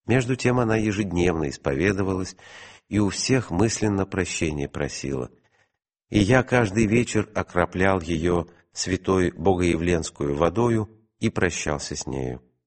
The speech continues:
Скончалась она на праздник усекновения главы честного славного пророка, предтечи и крестителя Господня Иоанна,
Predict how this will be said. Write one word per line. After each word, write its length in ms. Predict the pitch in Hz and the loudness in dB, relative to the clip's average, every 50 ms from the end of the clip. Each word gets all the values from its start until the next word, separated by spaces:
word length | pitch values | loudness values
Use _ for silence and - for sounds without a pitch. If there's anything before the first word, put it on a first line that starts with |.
| _ _ _ _ _ _ _ _ _ - | _ _ _ _ _ _ _ _ _ -18
Скончалась 640 | - - 101 95 90 - 151 165 160 160 143 - | -4 0 0 0 2 2 2 2 2 2 0 0
она 220 | 123 117 117 117 113 | 0 0 0 0 0
на 120 | 98 85 - | 0 -2 0
праздник 540 | - - 101 113 104 98 104 101 - - - - | 2 2 2 2 2 0 -2 -4 -6 -10 -10 -6
усекновения 800 | 98 95 - 98 90 - 90 85 82 85 98 104 101 98 98 90 | -6 -4 -2 -4 -2 0 0 0 2 2 2 2 2 2 0 0
главы 540 | 78 82 82 78 76 76 87 95 95 92 - - - - - - _ _ | 0 0 0 0 0 2 0 0 -2 -2 -6 -14 -20 -20 -20 -20 _ _
честного 540 | - - 95 - - 87 95 104 101 95 90 | -4 -2 -2 -2 0 2 2 4 4 2 0
славного 600 | - - - 90 92 90 87 85 82 78 78 76 | -2 0 2 2 2 2 0 -2 -4 -2 -4 -4
пророка, 600 | - - 85 85 78 78 98 101 98 - 95 85 | -2 0 0 0 2 2 0 -2 -2 -2 -4 -4
предтечи 680 | - - 87 82 - - - - 107 113 104 - - 95 | -2 -2 -4 -4 -4 -4 -2 0 0 0 0 -2 -4 -6
и 40 | 85 | -6
крестителя 720 | - - 87 82 - - - - 113 107 - 101 101 107 | -6 -6 -6 -6 -6 -4 -2 -2 -2 -2 -2 -2 -2 0
Господня 580 | 98 98 92 - - - 95 95 92 95 95 92 | 0 -2 -2 -4 -4 -2 -2 0 0 0 -2 -4
Иоанна, 880 | - - 95 92 87 82 78 76 85 95 107 107 101 98 101 98 95 | -4 -4 -4 -2 -2 0 0 2 2 2 2 0 0 -2 -2 -4 -6